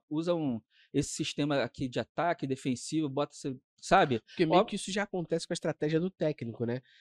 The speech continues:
Speaker 2: Então, às vezes, até, até você pode perceber, perto das finais, que às vezes o técnico, ele demora pra falar, pra lançar a escalação. Ele não vai dar a escalação antes. Por quê? Porque se ele der a escalação, ele tá já deixando o outro técnico prever o que ele pode tá pensando.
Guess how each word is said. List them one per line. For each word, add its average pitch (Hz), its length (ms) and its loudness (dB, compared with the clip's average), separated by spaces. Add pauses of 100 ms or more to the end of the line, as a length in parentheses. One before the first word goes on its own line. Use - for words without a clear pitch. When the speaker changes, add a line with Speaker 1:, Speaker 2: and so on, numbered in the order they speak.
(160)
Speaker 2:
Então, 135 220 0
às 120 160 0
vezes, 151 200 -4
até, 151 240 -2
até 135 480 -2
você 107 180 -6
pode 123 160 2
perceber, 127 520 2 (440)
perto 123 180 4
das 120 140 2
finais, 131 480 -6 (240)
que 147 80 -4
às 131 100 0
vezes 151 340 -2
o 151 100 -2
técnico, 151 560 -4
ele 151 120 -2
demora 151 440 0
pra 139 100 -8
falar, 117 260 -4
pra 120 140 -4
lançar 117 280 -4
a - 20 -4
escalação. 104 500 -8 (180)
Ele 127 120 0
não 143 80 2
vai 139 100 4
dar 143 60 2
a - 20 -2
escalação 131 400 -6
antes. 123 180 -14 (240)
Por 156 80 -4
quê? 156 140 0
Porque - 160 -20 (120)
se 208 60 0
ele 190 120 0
der 165 80 -2
a - 20 -2
escalação, 175 520 -6
ele 151 100 -4
tá 151 260 -6
já 151 280 -6
deixando 135 480 -8
o 123 80 -8
outro 147 260 -6
técnico 143 560 -8
prever 170 440 -4 (180)
o 196 60 -20
que - 80 -16
ele 233 120 -10
pode 226 160 -8
tá 247 80 -10
pensando. 226 340 -8